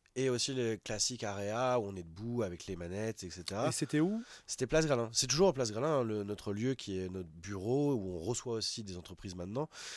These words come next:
Speaker 1: C'est ça. Donc l'histoire est vraiment là. On part le dix juillet deux mille dix-sept et, euh, on... Au fur et à mesure, on se lance. Quand on est jeune entrepreneur, on fait des erreurs.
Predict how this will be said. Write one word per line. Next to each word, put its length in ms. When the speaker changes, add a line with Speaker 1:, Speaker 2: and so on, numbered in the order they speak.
Speaker 1:
C'est 140
ça. 140
Donc 200
l'histoire 500
est 80
vraiment 240
là. 220
On 60
part 340
le 160
dix 180
juillet 280
deux 100
mille 140
dix-sept 480
et, 460
euh, 420
on... 480
Au 20
fur 240
et 40
à 60
mesure, 420
on 80
se 160
lance. 260
Quand 180
on 220
est 20
jeune 140
entrepreneur, 560
on 60
fait 140
des 200
erreurs. 320